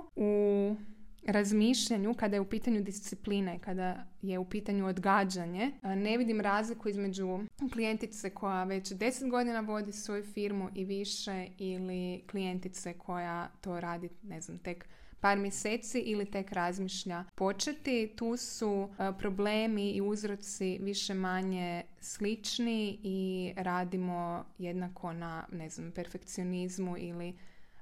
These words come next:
um, niskoj toleranciji na frustraciji, bez obzira na kojem si ti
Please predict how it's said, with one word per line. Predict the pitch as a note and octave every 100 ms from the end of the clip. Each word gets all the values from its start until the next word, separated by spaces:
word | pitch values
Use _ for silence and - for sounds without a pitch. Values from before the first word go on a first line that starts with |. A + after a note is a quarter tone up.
| -
um, | F3 F3 F3
niskoj | F3 F3+ F3+ - G3
toleranciji | F3+ F3 F3 F#3 - F#3
na | F3
frustraciji, | - - - F3 F3 F3+ - - F#3 F3
bez | F3 F3
obzira | F3 F3 F3+ E3+
na | E3
kojem | F3 G3 E3+
si | - F3+
ti | - F3+ F3